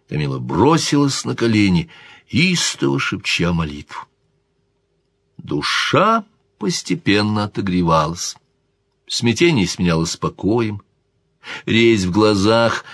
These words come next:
верный признак, что хочется спать, усилилась. Камила, вздохнув с облегчением, поднялась с колен. Что же дальше? Секундный укол совести.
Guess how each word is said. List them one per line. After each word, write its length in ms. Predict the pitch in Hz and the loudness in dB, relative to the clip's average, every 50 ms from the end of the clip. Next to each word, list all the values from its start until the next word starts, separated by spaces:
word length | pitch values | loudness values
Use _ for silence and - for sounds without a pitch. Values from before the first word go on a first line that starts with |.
| - - - | -20 -8 -2
верный 540 | 85 92 101 104 104 95 95 98 104 101 90 | 0 2 4 4 4 4 2 2 2 2 0
признак, 420 | 95 98 101 98 87 87 101 87 | 0 0 2 2 2 0 0 -2
что 160 | - - - | -2 -4 -4
хочется 500 | - - 101 92 - - - - - 104 | 0 0 0 0 0 -4 -6 -4 -2 -2
спать, 600 | 90 - - - - 120 101 98 95 87 - - - - - _ | -2 -2 -6 -4 0 0 0 2 0 -2 -6 -12 -14 -20 -14 _
усилилась. 960 | - 165 170 170 - - - 165 180 180 170 160 147 143 139 - - - - _ _ _ _ _ _ _ _ _ - | -4 -4 -4 -2 -4 -4 -2 0 0 2 2 2 2 0 0 -2 -4 -8 -10 _ _ _ _ _ _ _ _ _ -2
Камила, 540 | - - 123 143 170 190 185 151 117 101 90 | 0 2 2 4 4 4 4 4 4 4 2
вздохнув 680 | 80 76 73 78 82 98 95 - - - 185 208 196 | 2 -2 -4 -2 0 0 0 0 0 -2 -2 -2 -2
с 100 | - - | -2 -2
облегчением, 760 | 175 156 156 156 147 147 - - - 120 113 110 104 101 98 - - - _ | -2 0 0 -2 -2 -2 -4 0 0 2 2 2 0 -2 -4 -8 -14 -18 _
поднялась 520 | - 98 95 87 85 90 87 87 85 85 - | -2 -2 0 2 2 2 4 2 2 0 -2
с 120 | - - | -6 -6
колен. 360 | - 92 87 80 82 92 98 - _ _ _ _ _ _ _ _ _ _ _ _ _ _ | -4 -2 -2 -2 -4 -6 -8 -12 _ _ _ _ _ _ _ _ _ _ _ _ _ _
Что 380 | _ - - - - - 113 107 | _ -12 -10 -10 -4 -2 0 0
же 180 | 98 90 104 101 | 2 2 2 0
дальше? 720 | 95 87 98 92 90 92 98 - - - - 113 104 95 - _ _ _ _ _ _ _ _ _ _ _ _ _ _ _ _ _ _ _ _ _ _ _ _ _ _ | 2 2 2 2 0 0 -2 -2 -2 -2 -2 -4 -6 -8 -12 _ _ _ _ _ _ _ _ _ _ _ _ _ _ _ _ _ _ _ _ _ _ _ _ _ _
Секундный 800 | - - - - 101 92 - - 104 107 104 98 95 104 110 110 | -14 -12 -6 -4 -4 -2 0 0 0 2 2 2 4 4 4 4
укол 380 | 110 104 87 - 113 113 110 104 | 4 2 2 4 4 4 4 4
совести. 1040 | - - - - 110 98 95 95 98 95 92 - - - - - 131 113 104 - | 0 -4 -2 2 4 4 6 6 4 2 0 -4 -6 -8 -8 -6 -6 -6 -8 -8